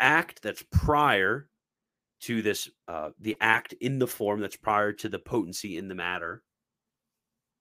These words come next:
when we have this relationship right here, we must be able to reason back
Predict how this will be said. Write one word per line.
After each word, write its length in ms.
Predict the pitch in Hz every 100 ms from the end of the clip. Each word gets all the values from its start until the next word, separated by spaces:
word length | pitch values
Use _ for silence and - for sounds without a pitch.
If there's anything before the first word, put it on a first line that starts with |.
| _ _ _ _ _ _ _ - - _ _
when 100 | 113
we 100 | 120
have 320 | 113 143 151
this 240 | 135 123 117
relationship 560 | 101 107 107 92 85
right 140 | 76 71
here, 260 | 85 87 _ _ _ _ _ _ - -
we 140 | - 127
must 480 | 127 120 - - -
be 160 | 113
able 240 | 110 110 110
to 100 | 104
reason 440 | 101 110 107 104
back 380 | 87 85 85